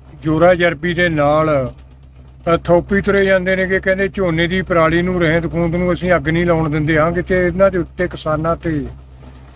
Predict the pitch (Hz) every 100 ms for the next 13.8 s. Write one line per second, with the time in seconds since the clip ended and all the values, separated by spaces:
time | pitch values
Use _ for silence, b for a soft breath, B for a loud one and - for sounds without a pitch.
0 | - 175 160 - 202 202 190 196 196 208
1 | 196 165 180 208 196 190 - 175 151 202
2 | 202 202 208 214 214 190 170 165 190 175
3 | 160 156 175 165 160 156 170 165 131 -
4 | - - - - - 185 175 214 226 202
5 | 190 180 175 180 190 208 170 160 190 185
6 | 185 196 190 185 208 208 214 - - -
7 | - - - - 180 175 156 156 165 196
8 | 202 208 196 202 196 202 196 202 208 202
9 | - - - - - - 208 175 202 214
10 | 202 170 165 190 214 220 185 214 214 208
11 | - - - - - - 185 190 202 180
12 | 180 196 214 214 185 - 180 180 202 208
13 | 214 208 202 196 - 202 208